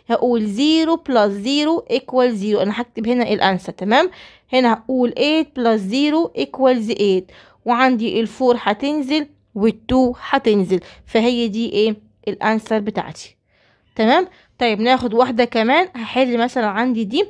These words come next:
عشان بس المكان. هبدأ كده اعمل ايه؟ الريكتانجل بتاعي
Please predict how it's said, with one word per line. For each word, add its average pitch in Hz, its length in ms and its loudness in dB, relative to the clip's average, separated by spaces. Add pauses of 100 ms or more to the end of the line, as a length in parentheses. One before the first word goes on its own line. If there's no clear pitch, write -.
(300)
عشان 226 320 0
بس 233 220 -2
المكان. 196 380 -2 (340)
هبدأ 233 360 2
كده 233 300 -2
اعمل 233 340 0
ايه؟ 233 240 2 (280)
الريكتانجل 233 840 0
بتاعي 208 400 -6